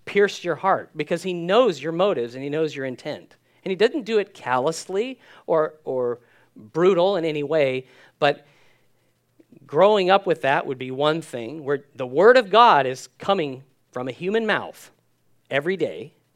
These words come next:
and then to be there when he's crucified, and you hear people vilifying him and mocking him. This is the one who raised the dead. And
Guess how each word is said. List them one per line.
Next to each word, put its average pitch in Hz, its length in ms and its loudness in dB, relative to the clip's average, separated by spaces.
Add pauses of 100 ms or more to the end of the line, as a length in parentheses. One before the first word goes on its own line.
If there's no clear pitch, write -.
(540)
and 175 220 0
then 214 400 4 (160)
to 175 120 -6
be 233 380 -6
there 165 240 2
when 147 160 -4
he's 147 240 -14
crucified, - 840 -16 (140)
and 156 120 -6
you 165 100 -6
hear 175 420 -4
people 127 460 -10
vilifying 135 640 -6
him 107 200 -18
and 120 160 -16
mocking 147 500 -2
him. 120 160 -14 (220)
This 254 180 -2
is 254 140 -6
the 190 100 -4
one 180 180 0
who 165 140 -6
raised 151 380 -6
the 127 80 -10
dead. 135 520 -4 (400)
And 165 280 -6